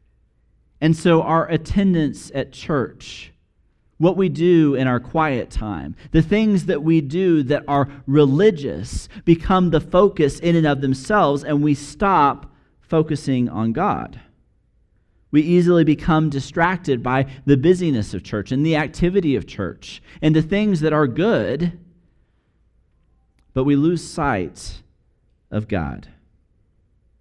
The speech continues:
We pursue religious bread. And so we're tempted to make Jesus serve our religious agendas.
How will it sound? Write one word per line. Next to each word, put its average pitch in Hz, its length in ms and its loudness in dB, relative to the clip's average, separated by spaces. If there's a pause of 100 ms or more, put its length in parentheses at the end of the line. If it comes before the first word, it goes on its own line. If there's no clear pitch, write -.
(1300)
We 127 100 4
pursue 135 480 -2
religious 120 500 2
bread. 69 420 -10 (1080)
And 160 140 4
so 170 160 6
we're 165 140 4
tempted 196 520 2
to 160 120 2
make 156 260 2
Jesus 147 720 -2 (160)
serve 185 580 2
our 147 220 2
religious 143 640 0
agendas. 120 1000 -2